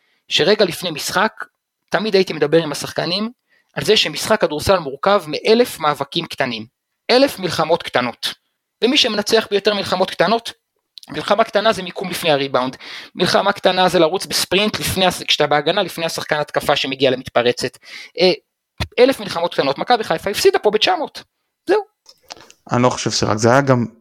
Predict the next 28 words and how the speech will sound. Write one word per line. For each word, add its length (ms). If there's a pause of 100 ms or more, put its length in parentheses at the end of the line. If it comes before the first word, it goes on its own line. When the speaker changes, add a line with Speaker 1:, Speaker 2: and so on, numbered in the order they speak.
(400)
Speaker 2:
כאילו, 220
זה 120
גם 220
זה, 80
אבל 180
היה 140
פה 160 (220)
תת 420
ביצוע 680 (460)
מאוד 340
משמעותי 520
של 140
השחקנים, 540 (560)
גם 260
בפעולות, 600
גם 180
כשהם 180
כבר 180
זכו 300
במאבק, 580
ומה 140
קורה 260
אז, 180
גם 160
כשכבר 300
הכדור 360
כן 200
הגיע, 420